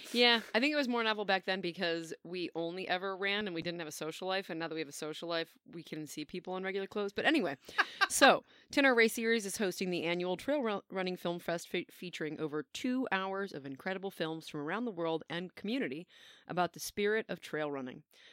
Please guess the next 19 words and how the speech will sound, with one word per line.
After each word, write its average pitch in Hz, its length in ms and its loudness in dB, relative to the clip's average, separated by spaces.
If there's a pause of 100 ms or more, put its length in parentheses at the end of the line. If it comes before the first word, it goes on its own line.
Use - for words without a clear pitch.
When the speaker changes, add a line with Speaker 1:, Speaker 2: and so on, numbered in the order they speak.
(160)
Speaker 1:
The 165 140 0
Columbus 220 480 0
date 196 280 0
here 233 420 2
is 196 400 2
April 220 320 -2
twelfth - 480 -2
at - 180 -4
six - 300 -4
thirty 233 260 -2
P 180 260 -4
M 240 260 0 (100)
at 165 260 -2
the 165 180 -4
Wild 170 480 -2
Goose 196 300 -6
Creative 180 560 -6
Art 190 240 -4
Space, 175 480 -4